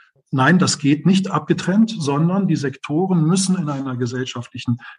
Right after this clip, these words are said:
Transformation zusammenarbeiten." Und jetzt frage ich zurück, wo sind dafür die verbindenden Sinnräume? Wo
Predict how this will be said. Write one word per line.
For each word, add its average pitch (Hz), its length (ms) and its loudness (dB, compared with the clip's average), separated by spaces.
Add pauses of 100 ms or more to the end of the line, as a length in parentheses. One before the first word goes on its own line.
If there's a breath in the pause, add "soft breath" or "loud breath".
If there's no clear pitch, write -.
Transformation 123 1000 0
zusammenarbeiten." 131 760 -2
Und 127 80 -2
jetzt 123 160 0
frage 120 220 -2
ich 113 100 -6
zurück, 156 400 -2 (1200)
wo 147 160 4
sind 170 240 4
dafür 170 380 2
die 165 80 0
verbindenden 143 460 0
Sinnräume? 147 720 0 (380 loud breath)
Wo 185 460 -4